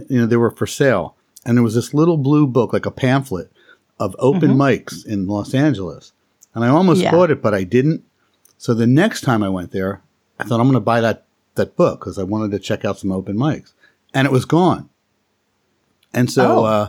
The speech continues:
Speaker 1: I forget who it was. I think, uh, it was Steve Shauklin. And he said,
Speaker 2: Mm-hmm.
Speaker 1: "Yeah, the, the guy stopped doing it because it was too hard to keep up."
Speaker 2: <laughs> Yeah, I imagine.
Speaker 1: Uh, yeah, 'cause he could only, like,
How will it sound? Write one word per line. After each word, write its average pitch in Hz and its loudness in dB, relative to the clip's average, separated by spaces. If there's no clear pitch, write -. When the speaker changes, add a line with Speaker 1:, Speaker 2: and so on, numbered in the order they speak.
Speaker 1:
I - -20
forget 147 -2
who 165 4
it 131 2
was. 135 2
I 101 -2
think, 151 -4
uh, 117 -2
it 107 -6
was 107 -6
Steve 117 -2
Shauklin. 107 -4
And 104 -8
he 101 -4
said, 113 0
Speaker 2:
Mm-hmm. 131 4
Speaker 1:
"Yeah, 160 4
the, 123 2
the 120 -2
guy 143 2
stopped 143 -2
doing 165 4
it 120 -2
because 107 -6
it 104 -4
was 107 -6
too 127 -2
hard 127 2
to 110 -6
keep 120 -4
up." 151 -2
Speaker 2:
<laughs> - 0
Yeah, 190 2
I 170 2
imagine. 160 2
Speaker 1:
Uh, 160 -8
yeah, 160 2
'cause 110 -4
he 123 2
could 127 0
only, 123 2
like, 123 -2